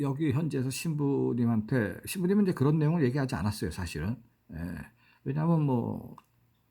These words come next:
그 여기 있던 신부는 이제 일본 사람이던데, 에, 별로 그런 얘기가 이제 도움이 안 될 것 같으니까 안 했지만은 여러 관계 기록들에서 그거 다 확인된 겁니다. 자, 에, 그래서 제가 이제 찝찝해서 여기 간 건데,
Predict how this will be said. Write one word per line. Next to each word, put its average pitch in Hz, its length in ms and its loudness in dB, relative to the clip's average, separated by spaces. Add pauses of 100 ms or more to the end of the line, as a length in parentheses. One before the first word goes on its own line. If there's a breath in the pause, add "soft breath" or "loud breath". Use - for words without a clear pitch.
(400 soft breath)
그 131 360 2
여기 147 180 4
있던 151 200 2
신부는 175 300 0
이제 151 400 0
일본 131 240 4
사람이던데, 120 680 0 (540 soft breath)
에, 120 440 -2
별로 165 240 -2
그런 151 300 0
얘기가 147 240 -2
이제 143 160 -4
도움이 143 240 2
안 92 100 2
될 127 140 0
것 127 100 -4
같으니까 120 420 -2
안 117 80 4
했지만은 110 500 2 (260 loud breath)
여러 135 180 0
관계 151 300 2
기록들에서 139 520 0
그거 131 120 2
다 120 120 -4
확인된 156 420 -2
겁니다. 92 320 0 (1120 loud breath)
자, 87 300 2 (960 loud breath)
에, 147 220 6
그래서 196 340 4
제가 202 240 2
이제 196 220 4
찝찝해서 175 460 -2
여기 175 120 2
간 156 200 0
건데, 123 500 2